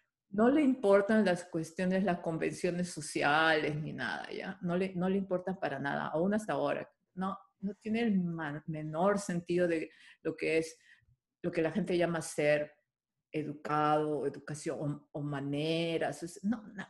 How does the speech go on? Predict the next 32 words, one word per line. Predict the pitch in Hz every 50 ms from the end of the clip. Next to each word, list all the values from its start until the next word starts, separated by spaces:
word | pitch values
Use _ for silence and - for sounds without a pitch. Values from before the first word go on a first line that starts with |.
| _ -
para | 143 139 123 131
nada. | 131 120 98 85 - _ _ _ _ _ _ _ _ _ _ _ _ _ _ _ _ _ _ _ _ _ _ _ _ _ -
Y | 196 190
en-, | 190 190 190 - -
entonces, | 202 202 190 - - 233 254 - 277 262 247 -
este, | 214 190 - - - 202 185 185 180 180 180 175 - -
y | - 190 175
yo | 180 202 220
lo | 233 233 214
vi | 220 220 220 -
que, | - 214 196 190
eh, | - - 175 180 180 - _ -
eso | 247 - - 415 453
me | 466
gustaba | 359 262 - - - 220 214 220 196
porque | 185 185 165 175 185
era | 180 190
así | - - 214 190
muy, | 185 180 185 185
muy | 185 185 190 160 165 175 180
como | - 190 196 190
directo. | 165 151 143 151 160 170 170 170 - 185 170
Yo | 160 156
estaba | 156 - - 170 165 165
llevando | 160 160 151 160 160 165 175
un | 170
curso | - - 165 170 - 185 170
con | - 147 147
él, | 147 151 151 156 151
mecánica | 151 - - 156 160 160 - 151 147
cuántica, | - - 151 147 - - - - 180 202 - _ _ _ _ _ _ _ _ _ _
pero | 190 175 170 170 165 160 - -